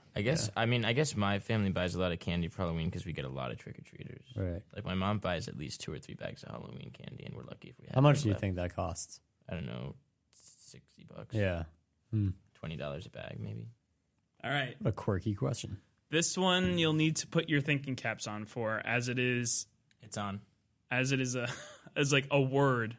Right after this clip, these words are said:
Speaker 3: answer. It's not just a number. Like, you're gonna have to come up with something on the spot here. And I'll,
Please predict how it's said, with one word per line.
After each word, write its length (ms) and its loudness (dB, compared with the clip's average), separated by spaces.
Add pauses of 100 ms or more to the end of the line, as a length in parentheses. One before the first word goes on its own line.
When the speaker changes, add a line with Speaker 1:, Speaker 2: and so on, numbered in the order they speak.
(320)
Speaker 3:
answer. 480 -4
It's 100 -12
not 180 2
just 180 0
a 40 2
number. 300 0
Like, 160 -6
you're 80 0
gonna 100 4
have 60 -4
to 100 0
come 240 0
up 80 0
with 80 -4
something 220 0
on 80 -2
the 40 -4
spot 400 2
here. 200 -16 (1300)
And 540 -2 (440)
I'll, 220 -2